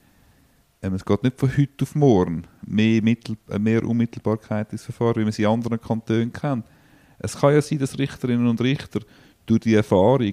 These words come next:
durch die Befragung von geschädigten Personen erkennen, wie wertvoll eben der direkte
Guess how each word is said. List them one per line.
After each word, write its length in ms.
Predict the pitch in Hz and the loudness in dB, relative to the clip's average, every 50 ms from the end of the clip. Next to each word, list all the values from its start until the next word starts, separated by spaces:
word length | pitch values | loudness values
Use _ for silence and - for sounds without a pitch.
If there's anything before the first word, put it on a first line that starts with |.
| - _ | -6 _
durch 140 | - 92 - | -12 -10 -10
die 120 | - 95 - _ _ - | -10 -12 -12 _ _ -2
Befragung 380 | - 110 - 101 92 107 123 - - | -2 -2 0 2 2 2 2 0 -4
von 160 | _ - - - | _ -16 -14 -8
geschädigten 480 | - - 123 127 131 127 _ - 127 | -2 -2 -2 -2 -2 -6 _ -6 -6
Personen 480 | - 127 120 - 127 113 104 101 92 - _ _ _ - _ _ _ _ - | -6 -4 -2 0 2 2 2 2 0 -4 _ _ _ -20 _ _ _ _ -6
erkennen, 580 | - 98 98 - - 113 110 104 113 117 110 110 - | -6 -6 -6 -4 -6 -4 -2 -2 0 -2 -2 -4 -4
wie 160 | - 104 - - | -4 -4 -4 -4
wertvoll 640 | - 85 95 104 117 127 - - - - 135 123 113 107 | -6 -2 0 0 0 -2 -4 -8 -4 -2 0 0 0 0
eben 140 | 101 95 - | 0 -2 -4
der 100 | 95 95 | -6 -4
direkte 640 | 98 95 - 98 123 - - - - 127 143 147 | -6 -4 -4 -4 -6 -6 -8 -8 -6 -4 -4 -4